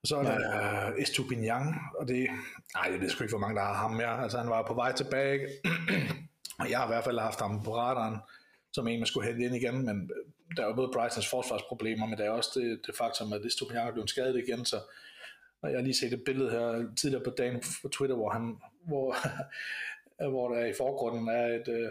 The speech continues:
Speaker 1: hans venstre ben i den skinne, så det ser ikke så godt ud. Så jeg vil skynde mig at sælge, hvis, hvis man har gemt ham af en eller anden årsag.
Speaker 2: Ja.
Speaker 1: Og så, ja, der er faktisk et par, et par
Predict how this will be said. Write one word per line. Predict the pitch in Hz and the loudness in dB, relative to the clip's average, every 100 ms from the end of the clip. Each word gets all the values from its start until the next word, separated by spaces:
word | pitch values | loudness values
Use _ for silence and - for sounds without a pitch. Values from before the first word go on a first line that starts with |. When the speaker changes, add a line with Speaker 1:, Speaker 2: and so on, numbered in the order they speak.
| - | -4
Speaker 1:
hans | 127 - | -6 -2
venstre | 131 - 117 | -2 -2 -2
ben | 120 120 127 | 0 -2 -2
i | 139 | -4
den | 117 | 0
skinne, | 110 - 131 143 | 0 2 2 0
så | - 98 | -2 -2
det | 107 | 0
ser | 110 120 | 0 0
ikke | 120 - | 0 0
så | 120 117 113 | 2 2 0
godt | 120 110 | 0 0
ud. | 113 113 - | 0 -2 -4
Så | - 95 85 - _ 135 | -4 -2 -4 -8 _ -6
jeg | 120 | -2
vil | 123 | 0
skynde | 143 127 | 0 0
mig | |
at | 104 | 0
sælge, | - 117 117 | 2 2 0
hvis, | 101 - - 113 | 0 -2 -4 -4
hvis | 110 - | -4 -2
man | 120 104 101 - | -4 -6 -8 -8
har | - - | -8 -4
gemt | 113 110 | -4 -2
ham | 110 113 | -2 0
af | |
en | 113 | 0
eller | 117 | 0
anden | 113 | 0
årsag. | 110 107 107 - _ _ _ _ - | -2 -2 -6 -12 _ _ _ _ -2
Speaker 2:
Ja. | 123 - - - - _ _ _ - - - - | -2 -2 -12 -20 -20 _ _ _ -16 -16 -16 -8
Speaker 1:
Og | - | -2
så, | - 135 127 127 120 110 | 2 2 2 4 4 4
ja, | 101 | 2
der | 120 | 2
er | 131 | 0
faktisk | 165 156 - 135 | 0 0 2 0
et | 131 | 0
par, | 139 | 0
et | 113 113 - | 0 -2 -2
par | 113 104 | -2 0